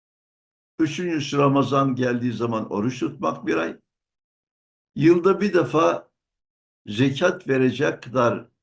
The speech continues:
zengin sayılırsan kırkta birini fakir fukaraya Allah için vermek, zekat vermek. İslam'ın şartlarından birisi bu.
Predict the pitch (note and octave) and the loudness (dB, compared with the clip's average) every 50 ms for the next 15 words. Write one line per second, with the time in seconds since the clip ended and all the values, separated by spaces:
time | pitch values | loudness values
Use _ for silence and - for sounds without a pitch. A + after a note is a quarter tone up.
0 | _ _ _ _ G2+ F#2+ F2 G2 A#2+ B2 C3 C3+ C3 C3 B2+ - - A#2 A#2 A2+ | _ _ _ _ -12 -8 -4 -2 0 2 2 2 0 0 -2 -4 -6 -8 -8 -8
1 | A#2 - F3+ G3+ - - - C3+ - - - - - _ _ _ _ _ _ _ | -8 -8 -8 -10 -10 -6 -4 -4 -4 -4 -6 -10 -18 _ _ _ _ _ _ _
2 | _ - - F#3+ F#3 - - E3+ E3 C3+ C3 C3+ B2 B2 B2 A#2 C#3 F3+ G3 - | _ -4 -4 -4 -4 -4 -2 -2 0 0 0 0 2 2 2 2 0 -2 -4 -6
3 | - _ _ _ _ - E3+ E3 E3+ F3+ D#3+ B2 B2+ B2+ - - B2 A#2+ A#2+ C3 | -10 _ _ _ _ -4 -2 0 0 0 -2 0 -2 -4 -4 -2 -2 0 2 2
4 | D#3 - - C#3+ C#3+ C#3+ C3 A#2+ G#2+ G#2 - - F3 F#3+ F#3 G3+ G#3 G3+ E3+ C3 | 2 0 0 0 -2 0 0 0 0 -2 -2 -4 -6 -4 -4 -2 -2 -2 -4 -4
5 | - - - C3 B2+ - F#3+ G3 - - C3+ B2+ A2+ G#2 F#2+ F2 - - _ _ | -6 -4 -6 -6 -4 -2 -4 -4 -4 -4 -4 -2 -2 -2 -4 -4 -6 -10 _ _
6 | _ _ _ _ - - - G#2+ G#2+ A2 B2+ B2+ - - B2 B2 A#2+ - B2 C#3 | _ _ _ _ -16 -8 -4 -2 0 0 0 0 -2 -2 -2 -2 -4 -4 -6 -6
7 | D3+ D#3 D#3 D#3 D3 C#3+ - G3 G3+ F3+ C#3+ - - - | -6 -6 -6 -8 -8 -8 -8 -8 -6 -6 -6 -8 -8 -12